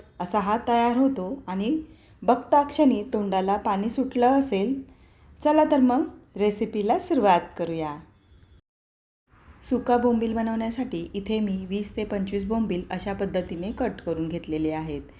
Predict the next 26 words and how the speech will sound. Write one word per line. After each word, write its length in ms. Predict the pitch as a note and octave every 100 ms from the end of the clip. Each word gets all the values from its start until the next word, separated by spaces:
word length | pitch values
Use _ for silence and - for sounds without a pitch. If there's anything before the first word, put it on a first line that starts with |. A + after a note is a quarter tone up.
| - - - E3+
बोंबलाचा 480 | G3+ A3 A3+ A3+
मागचा 420 | A3+ G#3 F#3+ - A3
आणि 220 | G#3 G#3
पुढचा 360 | A3+ G3 G#3+
भाग 220 | G#3+ A#3+ E3+ -
कट 140 | G#3+ G#3
करून 460 | - F3 F3 C4 - - - -
टाकायचा 460 | F#3+ F3 E3 E3 A3
आहे. 300 | A#3+ F#3+ G#3+ - - -
आता 180 | G3+ B3+
हे 200 | B3+ C4
बोंबील 360 | B3 C4+ B3+ B3+
आपण 380 | C4 F3 G#3
भाजून 360 | G3 G3 E3 E3
घेऊयात. 460 | E3+ D#3+ D3+ D3 D3 - - - - - -
एका 320 | G#3 G#3 A3
लोखंडी 480 | A3 G#3+ A3+ A3 A3+
कढईमध्ये 680 | A3+ A#3 A3+ A#3 A#3 F#3+ D#3+
मीडियम 400 | F#3 G3+ G#3 G#3+
फ्लेमवरती 680 | A#3 A3 A3 A#3 - E3+ -
एकसारखे 760 | G#3+ B3 B3 - A3 G#3+ G#3
ढवळत 440 | G3+ B3 A3 E3 -
सगळ्या 400 | F#3 D#3 G#3 G#3
बाजूने 420 | A#3+ A3 F3+ E3+ - - - -
आपल्याला 360 | F3 G3 F#3 F#3+
हे 280 | F#3+ G#3